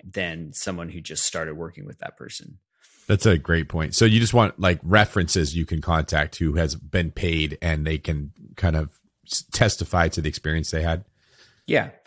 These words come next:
Speaker 1: And then you can audit their books. You can ask for P and Ls of the last several projects. You can ask for balance sheets.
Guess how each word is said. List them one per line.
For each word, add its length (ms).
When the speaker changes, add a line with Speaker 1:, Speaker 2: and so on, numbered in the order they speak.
Speaker 1:
And 220
then 140
you 120
can 300
audit 380
their 120
books. 300
You 80
can 120
ask 280
for 100
P 280
and 100
Ls 400
of 140
the 60
last 300
several 260
projects. 720
You 140
can 100
ask 320
for 240
balance 500
sheets. 600